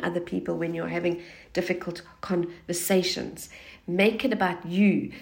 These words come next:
Make it about you being vulnerable and wanting to open up and share. If it's a difficult conversation with your partner, the same thing.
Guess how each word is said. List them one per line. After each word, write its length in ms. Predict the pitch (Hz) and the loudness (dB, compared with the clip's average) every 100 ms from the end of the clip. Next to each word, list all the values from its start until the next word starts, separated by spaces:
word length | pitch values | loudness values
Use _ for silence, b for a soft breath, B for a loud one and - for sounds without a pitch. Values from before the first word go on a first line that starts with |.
| B B - | B B 0
Make 240 | 208 208 | 0 2
it 80 | 208 | 0
about 220 | 185 175 | 0 -2
you 260 | 175 208 220 | 2 4 4
being 340 | 185 170 160 | 2 0 2
vulnerable 720 | 180 202 214 190 165 160 - - | 6 6 6 4 4 -2 -2 -2
and 220 | 170 156 | -2 -2
wanting 300 | 160 180 202 | -2 0 -2
to 220 | - - | -4 -2
open 360 | 175 175 170 - | -2 -2 -6 -6
up 200 | 160 - - | -8 -8 -10
and 200 | 156 - | -8 -8
share. 460 | - 180 - - - B B B - | -4 0 -2 -4 -14 B B B -6
If 160 | 196 | -2
it's 100 | 208 | 0
a 40 | 190 | 0
difficult 580 | 220 220 247 233 226 | -2 0 0 0 -4
conversation 640 | - 208 202 208 220 220 202 | -2 0 0 0 -2 0 0
with 160 | 196 | 0
your 80 | 196 | -2
partner, 480 | - 226 233 190 - | -2 -4 -2 -4 -2
the 120 | 185 | -4
same 440 | - - 226 220 | -2 -2 0 0
thing. 500 | 208 - 233 180 - | -2 -2 0 0 -2